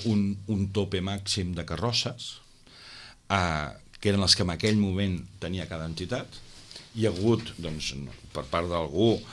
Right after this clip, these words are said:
o, o, o, bueno, hi ha gent que també en parla a peu de carrer, "Ah, doncs l'any que ve farem una carrossa més", no? Bueno, doncs va posar un límit. Bueno, ara ha tocat potser el moment de posar un límit també amb lo que ha de ser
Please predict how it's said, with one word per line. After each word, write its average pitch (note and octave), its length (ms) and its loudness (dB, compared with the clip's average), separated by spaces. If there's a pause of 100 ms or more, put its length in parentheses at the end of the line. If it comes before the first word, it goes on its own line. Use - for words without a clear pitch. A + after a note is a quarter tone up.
(280)
o, F#2 120 0 (200)
o, - 120 4 (240)
o, G2+ 100 0
bueno, B2+ 340 2
hi F2 100 -2
ha D#2+ 60 -2
gent E2 180 -6
que F#2 140 -6
també F#2+ 240 -2
en E2 80 -6
parla G2+ 240 2
a D2 40 -8
peu E2+ 120 2
de E2+ 80 0
carrer, E2+ 160 -4
"Ah, C#3 80 -2
doncs A#2+ 180 2
l'any A2 220 4
que A#2 160 2
ve B2+ 140 4 (260)
farem A2 240 2
una G#2 160 2
carrossa F2 400 0
més", E2+ 320 -2
no? A#2+ 80 -10 (320)
Bueno, E2+ 160 0
doncs D#2 240 -6
va D#2 80 -4
posar F2 180 -4
un F2+ 140 0
límit. E2 380 -4 (580)
Bueno, F#2+ 180 0
ara F2 140 0
ha F2 80 -10
tocat G2 260 -4
potser G#2 280 0
el G2+ 40 2
moment A2+ 380 2
de G#2+ 80 -2
posar F#2+ 180 -4
un G2 140 -2
límit G2 260 0
també G#2+ 460 0 (220)
amb G2 420 0
lo G2 160 2
que G2+ 160 2
ha F#2+ 80 2
de G2+ 140 4
ser G#2+ 420 2